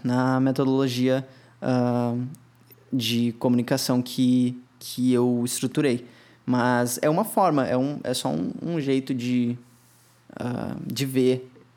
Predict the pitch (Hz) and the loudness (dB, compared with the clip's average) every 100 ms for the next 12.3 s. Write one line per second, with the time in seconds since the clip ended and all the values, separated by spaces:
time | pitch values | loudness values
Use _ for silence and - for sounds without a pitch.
0 | _ _ _ _ 123 123 98 117 - 165 | _ _ _ _ -6 -4 -4 -4 0 0
1 | 180 - 131 131 - - _ _ _ _ | 0 -2 -2 -2 -6 -20 _ _ _ _
2 | _ _ _ _ _ _ _ 123 131 - | _ _ _ _ _ _ _ -2 -2 0
3 | 143 131 131 - - - - _ _ - | 0 0 0 -4 -10 -16 -20 _ _ -6
4 | 127 127 - - - - 151 - - _ | -2 0 -2 -2 -4 -8 -10 -18 -20 _
5 | - 214 180 175 - 175 - - 156 165 | 2 2 2 -2 -2 -4 -2 2 2 2
6 | 160 - - _ _ _ _ 143 147 151 | -2 -8 -20 _ _ _ _ 0 0 2
7 | 165 135 139 151 151 - - - _ _ | 2 4 4 2 0 -6 -10 -18 _ _
8 | - 127 131 127 127 127 - 127 127 123 | -8 -2 2 4 2 0 0 0 0 0
9 | 139 - 139 147 151 123 120 127 123 - | -4 -2 0 2 2 2 0 -2 -2 -6
10 | - 139 120 - 156 143 127 117 135 123 | -10 -10 -10 -2 0 2 0 0 -2 0
11 | 123 135 127 147 165 147 127 - 131 135 | 0 0 0 0 0 0 -2 0 2 2
12 | 156 160 | -2 -8